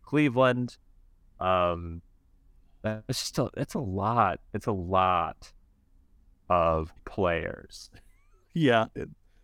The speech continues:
Speaker 2: they will, the math will add up here, 'cause it has to, and it always does, and the numbers will get to where they need to get to. It's just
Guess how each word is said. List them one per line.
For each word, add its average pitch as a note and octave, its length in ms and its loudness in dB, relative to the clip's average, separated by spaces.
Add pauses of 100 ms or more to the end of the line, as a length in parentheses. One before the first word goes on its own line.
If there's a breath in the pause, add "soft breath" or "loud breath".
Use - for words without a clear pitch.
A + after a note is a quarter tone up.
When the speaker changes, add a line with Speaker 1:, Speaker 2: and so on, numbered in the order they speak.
(160)
Speaker 2:
they G3+ 200 6
will, F3 320 2 (520)
the C3+ 120 0
math F#3+ 440 2
will - 220 -2
add B2 220 4
up F#2+ 200 0 (1160)
here, A#2+ 260 2
'cause C#3+ 220 0
it B2+ 100 4
has C#3 300 4
to, G#2 300 0
and G2+ 100 0
it G#2 80 0
always G#2+ 320 2
does, G2 420 -2
and F#2 240 -6 (880)
the A#2 120 0
numbers B2 600 0
will A2+ 120 -4
get A2 180 -2
to A2+ 80 -4
where A2 100 4
they G2+ 100 0
need G2 120 -2
to G2 60 -6
get G#2+ 220 0
to. G2+ 300 0
It's - 400 -6 (920)
just A2+ 220 -4